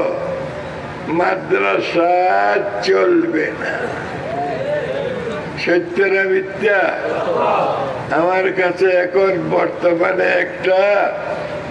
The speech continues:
মুহাদ্দিস আছে, যদি আপনারা দুই এক বছর পরে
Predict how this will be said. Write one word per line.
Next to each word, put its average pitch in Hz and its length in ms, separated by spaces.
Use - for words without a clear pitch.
মুহাদ্দিস 185 840
আছে, 196 340
যদি 185 260
আপনারা 190 480
দুই 185 160
এক 170 60
বছর 185 500
পরে 185 380